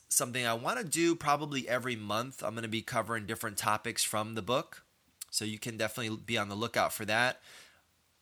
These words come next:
That'll be available through Eventbrite. I'll put, like, links on my Instagram. I'm sure I'll be promoting it on Snapchat, on Twitter, on everywhere.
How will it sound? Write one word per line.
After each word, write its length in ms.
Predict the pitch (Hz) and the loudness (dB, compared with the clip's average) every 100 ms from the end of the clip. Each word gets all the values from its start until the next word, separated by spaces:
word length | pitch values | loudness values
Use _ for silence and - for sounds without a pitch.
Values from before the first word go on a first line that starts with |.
| _ _ - | _ _ -8
That'll 320 | 107 117 120 | 2 4 4
be 180 | 113 120 | 2 2
available 680 | 110 104 117 120 117 117 117 | 2 2 2 2 0 -2 -2
through 340 | - 110 101 | -4 -2 -2
Eventbrite. 720 | 87 123 131 117 131 127 131 | 2 2 2 0 4 4 4
I'll 100 | 107 | 2
put, 400 | 98 120 107 - | 0 -2 -2 -2
like, 280 | 101 95 90 | -2 -2 -2
links 340 | 110 131 123 | -4 0 2
on 80 | 123 | 2
my 140 | 98 90 | 0 0
Instagram. 760 | 113 123 - 120 123 120 120 | 2 4 4 4 2 4 2
I'm 120 | 101 | 2
sure 260 | 95 - 117 | 2 2 4
I'll 100 | 107 | 4
be 140 | 104 | 2
promoting 500 | 101 101 101 120 123 | -2 -4 -2 0 0
it 140 | 120 110 | 0 0
on 140 | 87 | 2
Snapchat, 840 | - 120 117 - - 117 113 113 95 | 2 2 2 2 2 4 6 4 2
on 220 | 80 76 - - - - | -4 -10 -18 -20 -6 0
Twitter, 360 | - 127 120 | 2 4 6
on 200 | 110 95 | 6 4
everywhere. 760 | 107 135 123 123 98 87 92 | 4 2 2 0 0 -2 -2